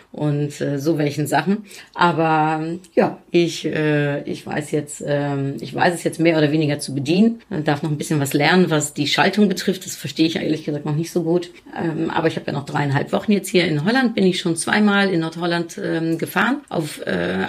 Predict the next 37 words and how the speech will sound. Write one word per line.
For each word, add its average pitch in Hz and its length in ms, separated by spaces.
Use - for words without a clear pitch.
Anraten 190 540
meiner 156 220
Kollegin 147 560
Emily, 220 500
ähm, 180 720
äh, 170 720
äh, 151 320
hartelijk 143 300
welkom, 220 360
Emily, 185 360
meine 170 180
Kollegin 165 400
vom, 151 260
äh, 139 220
niederländischen 147 580
Büro 143 160
für 139 140
Tourismus 147 380
und 143 100
Convention. 190 540
Die 170 140
hat 180 180
gesagt, 170 400
dass 160 220
diese 151 320
Clickies, 226 640
äh, 180 240
wirklich 170 380
gut 202 240
wären, 180 240
weil 160 100
man 156 180
eben 160 240
auch, 170 360
wenn - 100
man 165 140
dann 151 220